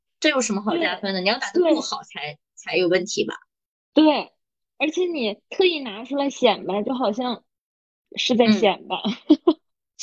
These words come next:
Speaker 1: 对，对，对。
Speaker 2: 尤其是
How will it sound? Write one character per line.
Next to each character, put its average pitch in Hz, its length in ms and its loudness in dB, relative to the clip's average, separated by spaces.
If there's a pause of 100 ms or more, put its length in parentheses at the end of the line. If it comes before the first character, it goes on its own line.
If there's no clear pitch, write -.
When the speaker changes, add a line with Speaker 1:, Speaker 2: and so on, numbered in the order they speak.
(140)
Speaker 1:
对， 311 160 -6
对， 269 140 -6
对。 254 300 -2 (920)
Speaker 2:
尤 339 180 2
其 359 180 -10
是 349 280 -12